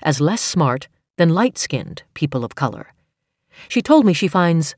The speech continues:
such studies hard to talk about and had to force herself to do so. At Facebook, she says, "Managing bias sessions are suggested, not mandated,"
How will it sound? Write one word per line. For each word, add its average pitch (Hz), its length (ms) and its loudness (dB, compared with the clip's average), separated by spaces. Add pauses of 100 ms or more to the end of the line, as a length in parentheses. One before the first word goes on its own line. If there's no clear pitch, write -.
such - 300 -2
studies 147 380 2
hard 156 260 2
to 135 80 -6
talk 208 260 -8
about - 300 -10 (500)
and 151 140 2
had 151 200 0
to 170 80 -6
force 240 340 2
herself 123 520 -6
to 151 120 -2
do 160 140 -2
so. - 320 -10 (1040)
At 208 120 0
Facebook, - 680 -2
she - 200 0
says, 117 380 -6 (500)
"Managing 226 480 4
bias 120 380 -2
sessions 120 580 -6 (180)
are 143 120 0
suggested, - 760 -4 (240)
not 165 200 4
mandated," 135 580 0